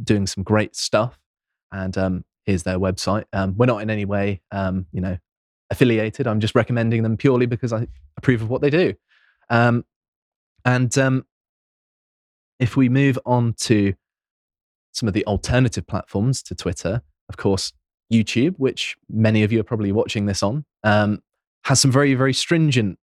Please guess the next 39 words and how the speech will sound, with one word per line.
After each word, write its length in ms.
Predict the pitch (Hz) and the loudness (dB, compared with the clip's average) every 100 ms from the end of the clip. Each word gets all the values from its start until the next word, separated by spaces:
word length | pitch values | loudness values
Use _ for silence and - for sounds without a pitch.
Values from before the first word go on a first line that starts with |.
| _ _ - | _ _ -2
guidelines 640 | 101 95 98 95 95 95 | 0 0 0 0 0 -2
on 140 | 90 98 | -2 -2
how 300 | 107 95 92 | -2 -4 -4
to 220 | - 95 | -4 -6
produce 600 | - 98 92 - - - - | -2 -2 0 0 -2 -6 -2
your 180 | 107 | -2
content. 480 | 87 98 90 92 92 101 | 0 -4 -4 -4 -4 0
And, 280 | 101 101 | 0 2
uh, 180 | 101 98 95 | 2 2 4
we've 240 | 135 170 | 2 0
fallen 260 | 131 127 123 | -2 0 0
afoul 340 | 113 113 110 | 0 0 2
of 100 | 107 | 0
them, 160 | 113 139 | 0 2
even 240 | 113 107 | 0 0
though 140 | 101 | 0
we've 140 | 104 104 | 0 0
tried 320 | - 110 107 113 | 0 0 0 0
our 100 | 101 | 0
best 560 | 92 113 110 - - - _ _ _ _ _ - | 0 -2 -2 -8 -10 -18 _ _ _ _ _ 0
not 280 | 117 139 | 2 2
to 100 | - | 0
do 180 | 127 139 | 2 4
it 200 | 104 - _ 113 | 2 -2 _ -6
and, 320 | 104 101 98 | -4 -2 0
uh, 300 | 101 101 95 _ _ _ _ _ _ - | 2 2 -2 _ _ _ _ _ _ -6
had 220 | 123 - | -6 -2
to 300 | - 101 101 67 82 101 | 0 0 0 -4 -14 0
move 380 | 120 127 123 113 | 2 4 2 -2
lots 260 | 113 - | -6 -4
of 140 | 107 - | -4 -4
the 80 | 113 | -2
conversations 720 | 123 107 - 117 - 104 95 | 0 0 2 2 0 -4 -2
we 80 | 104 | 0
would 220 | 98 123 | 2 2
have 100 | 117 | 2
had 200 | - 104 | -2 -6
on 160 | 101 95 | -4 -4
YouTube 460 | 107 98 101 95 | -6 -6 -4 -4